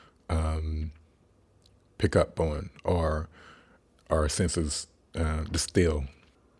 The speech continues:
um, our mind distills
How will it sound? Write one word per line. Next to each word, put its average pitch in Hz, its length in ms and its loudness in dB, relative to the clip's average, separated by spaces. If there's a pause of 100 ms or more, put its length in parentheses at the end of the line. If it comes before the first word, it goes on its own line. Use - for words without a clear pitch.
(240)
um, 82 500 -4
our 92 100 4
mind 80 560 0 (220)
distills 80 720 0